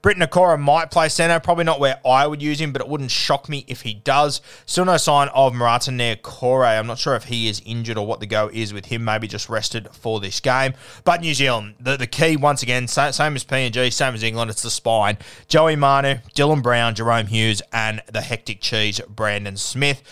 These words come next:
They've also got Foz sitting on the pine, who I think when he comes on, he'll really straighten up their attack and he will have a great impact, as he always does, Kieran Foran. Uh, I do think the Kiwis will win this one once again. I think P G,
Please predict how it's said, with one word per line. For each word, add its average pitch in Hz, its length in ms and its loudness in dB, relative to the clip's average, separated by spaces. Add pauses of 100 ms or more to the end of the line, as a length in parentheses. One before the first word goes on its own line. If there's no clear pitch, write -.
(180)
They've 120 200 2
also 123 260 0
got 113 200 0
Foz 110 400 0
sitting 110 260 -4
on 104 100 -6
the 104 60 -8
pine, 104 360 0
who 110 80 -2
I 104 80 -2
think 110 160 -4
when 107 120 -2
he 127 180 0
comes 117 320 -2
on, 156 220 2 (240)
he'll 170 120 4
really 160 220 4
straighten 147 360 2
up 123 140 -4
their 120 160 2
attack 117 340 0
and 104 80 -4
he 120 80 -2
will 113 120 -2
have 113 120 0
a 107 40 -10
great 107 240 0
impact, 110 360 -4
as 117 160 -4
he 110 100 -2
always 107 300 -2
does, 107 360 -2
Kieran 107 340 -6 (120)
Foran. 143 360 4 (280)
Uh, 139 160 4
I 147 100 2
do 156 180 0
think 160 160 -2
the 143 60 -4
Kiwis 156 380 0
will 143 140 2
win 151 160 -2
this 151 180 -2
one 156 200 2
once 143 200 0
again. 165 400 -2 (280)
I 131 40 -2
think 185 180 -4
P 190 140 0
G, 180 200 0